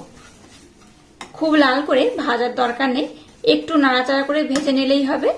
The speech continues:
ঘির সাথে ভাজলে কি হবে, সুজির মধ্যে যে কাঁচা স্মেল থাকে সেটা তো আর পাওয়া যাবে না, আর ঘির জন্য কিন্তু দারুণ একটা স্মেল হবে, খেতেও খুব সুন্দর লাগবে। সুজিটাকে দেখুন একটু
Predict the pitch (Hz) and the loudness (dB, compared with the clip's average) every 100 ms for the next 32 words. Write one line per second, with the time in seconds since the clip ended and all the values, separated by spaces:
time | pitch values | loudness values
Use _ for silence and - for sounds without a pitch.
0 | - - - 277 262 302 302 349 311 311 | -6 -20 -8 -2 2 2 2 0 0 0
1 | 254 247 277 302 311 294 208 - - - | 0 -2 -4 -2 -2 -2 -2 -6 -8 -20
2 | _ - 294 294 311 302 311 302 269 254 | _ -4 0 2 6 6 6 0 -2 -2
3 | 247 233 233 254 294 262 294 294 233 294 | 0 -2 0 -2 -2 -2 -2 -2 -4 -4
4 | - - 285 311 302 285 277 277 262 226 | -6 -2 0 2 2 2 0 0 -2 -4
5 | 214 - - - - 214 220 - 233 247 | -6 -10 -16 -20 -10 -4 -2 -2 -2 -2
6 | 285 269 294 302 240 330 240 214 202 220 | 0 2 2 2 -2 -2 -4 -2 0 0
7 | 269 269 381 494 - 262 233 240 269 285 | 0 0 -2 -6 -2 0 0 0 -2 -4
8 | 320 - 247 - 262 262 403 440 277 254 | -6 -4 0 2 2 2 -2 -2 -2 0
9 | 220 208 - - - - - - - - | 0 -2 -4 -6 -8 -10 -20 -20 -20 -20
10 | - - - - _ - _ _ - - | -18 -18 -20 -20 _ -20 _ _ -20 -20
11 | - - - 311 294 330 320 330 311 311 | -20 -18 0 2 4 4 4 0 0 2
12 | 302 285 | 2 2